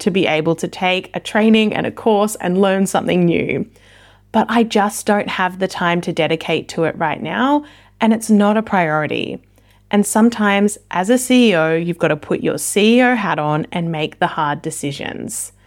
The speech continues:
So those few trainings that I would love to take, I've put those in the future Beck basket because my time and my money is better spent elsewhere in this season.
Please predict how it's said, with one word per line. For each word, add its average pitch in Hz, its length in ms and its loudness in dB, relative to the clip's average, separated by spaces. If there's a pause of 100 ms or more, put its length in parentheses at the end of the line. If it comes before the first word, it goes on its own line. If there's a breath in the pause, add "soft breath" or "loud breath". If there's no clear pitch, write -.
(280 soft breath)
So 202 200 -2
those 208 260 0
few 220 280 4
trainings 220 560 2
that 196 100 0
I 180 120 2
would 175 160 -2
love 175 480 0
to 196 120 -4
take, 214 580 0 (400 soft breath)
I've 185 200 -4
put - 220 -2
those 196 240 2
in 175 240 0
the 165 120 0
future 196 440 -2
Beck 175 400 -4
basket - 680 -4 (340 soft breath)
because 196 280 0
my 190 160 2
time 190 480 -2
and 214 140 2
my 226 120 4
money 160 540 0
is 180 140 -6
better 170 280 -2
spent 170 380 -6
elsewhere 160 480 -4
in 151 200 -6
this 147 180 -6
season. - 720 -8